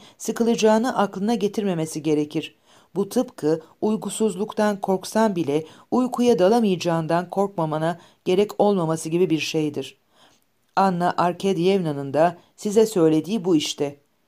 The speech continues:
"Bunu söylemiş olsaydım çok sevinirdim. Çünkü bu sadece akıllıca bir şey değil. Aynı zamanda gerçeğin ta kendisi." dedi Anna gülümseyerek. "Hayır,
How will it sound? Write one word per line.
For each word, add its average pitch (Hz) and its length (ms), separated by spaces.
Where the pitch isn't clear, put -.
"Bunu 269 180
söylemiş 220 520
olsaydım 190 760
çok 240 220
sevinirdim. 151 600
Çünkü 220 300
bu 185 80
sadece 175 600
akıllıca 185 560
bir 151 120
şey 175 320
değil. 147 200
Aynı 185 240
zamanda 156 680
gerçeğin 214 500
ta 220 160
kendisi." 160 640
dedi 147 260
Anna 151 260
gülümseyerek. 143 800
"Hayır, - 400